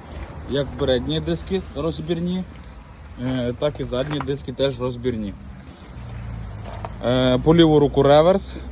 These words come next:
по праву руку передачі, е, рычаг ходозменшувача,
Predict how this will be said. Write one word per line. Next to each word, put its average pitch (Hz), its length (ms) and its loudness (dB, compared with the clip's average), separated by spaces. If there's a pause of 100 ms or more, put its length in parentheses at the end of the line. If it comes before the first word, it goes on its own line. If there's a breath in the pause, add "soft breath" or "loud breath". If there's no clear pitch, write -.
(100)
по 135 80 -4
праву 147 320 4
руку 143 240 -2
передачі, 127 600 0
е, 190 120 -2 (1000 loud breath)
рычаг 135 320 -6
ходозменшувача, 139 1040 -4